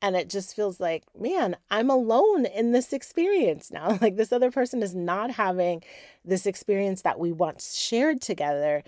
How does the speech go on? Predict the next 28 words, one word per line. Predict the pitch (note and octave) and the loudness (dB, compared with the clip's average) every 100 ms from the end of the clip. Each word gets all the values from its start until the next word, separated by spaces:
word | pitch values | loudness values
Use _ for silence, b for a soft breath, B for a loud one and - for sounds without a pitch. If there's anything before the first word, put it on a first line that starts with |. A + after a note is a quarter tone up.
| B B - | B B -4
Now | F3 G3 A3 | -2 0 2
they're | G3+ E3+ | 2 0
doing | D3+ F3+ G3 F#3+ | -2 -2 -2 -6
something | F#3 E3 D#3+ D#3 | -8 -10 -10 -8
differently | G3+ A3+ F3+ E3+ | -10 -8 -8 -6
or | D#3+ | -6
experiencing | D#3 - - F3 F3+ - E3 | -8 -8 -10 -6 -6 -8 -12
something | - D3 D#3+ D3+ | -12 -14 -14 -10
differently, | A3 - F3 E3 | -10 -8 -8 -8
and | D#3 D3+ - | -8 -12 -10
I'm | D#3+ D#3 | -10 -10
not | D3+ C#3+ D3+ D3+ | -10 -12 -8 -4
there | D3 D3 | -2 -2
yet | C#3+ D3 C#3 - | -4 -8 -10 -12
with | D3+ D3+ - | -10 -10 -10
them. | C3+ B2 - _ b b b b b b | -18 -18 -20 _ b b b b b b
So | - | -4
that's | D#3 E3 G3+ | -2 -2 -4
another | F3+ F3+ F#3 G3+ F#3+ | -2 0 0 0 -2
place | - - A2+ - | -4 -10 -10 -8
where | D#3 | -8
you | D3 D3 C#3 | -6 -10 -12
can | - D3+ | -14 -18
feel | - D3+ C#3 C3+ - - | -14 -10 -10 -10 -14 -14
a | B2+ | -10
bit | D3 - | -8 -8
lonely. | C#3 C3 - - - _ _ B B B B B B B B - | -12 -14 -14 -18 -20 _ _ B B B B B B B B 0
Um, | A3 A3 A3 | 2 2 2